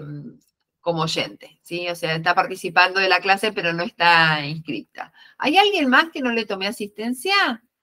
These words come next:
Bueno, seguimos tomando asistencia los martes, ¿sí? Así que, eh, seguimos con esa modalidad.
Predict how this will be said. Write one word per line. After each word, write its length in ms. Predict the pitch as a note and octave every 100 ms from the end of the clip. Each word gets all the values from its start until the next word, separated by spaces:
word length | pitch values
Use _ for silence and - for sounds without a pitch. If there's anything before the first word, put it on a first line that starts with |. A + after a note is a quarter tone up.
| _ _ _ _ _ _ _ _ _ _ _ _ _ _ _ _ _ _ _ _ _ _ _ _ _ _ _ _ - _ _
Bueno, 380 | - F3+ D#3+ D3
seguimos 560 | E3 A#3 B3+ D4 F#4 F#4
tomando 360 | C#4 B3 C4
asistencia 540 | D4+ C4+ - B3 A#3+ D#4
los 240 | A3 A#3
martes, 720 | A#3 E3+ - - - E3 - _
¿sí? 500 | - F#3+ A#3 F#4+ - _ _ _ _
Así 380 | D#3 E3+ G3+ E3+
que, 420 | G#3+ G#3+ G#3+ -
eh, 460 | D3+ D#3+ D#3 D#3 D3+ D3 D3 C#3+ -
seguimos 420 | - E3+ E3 F#3+ G3
con 120 | E3+
esa 200 | E3 F3+
modalidad. 540 | E3 C#3+ C3 B2 -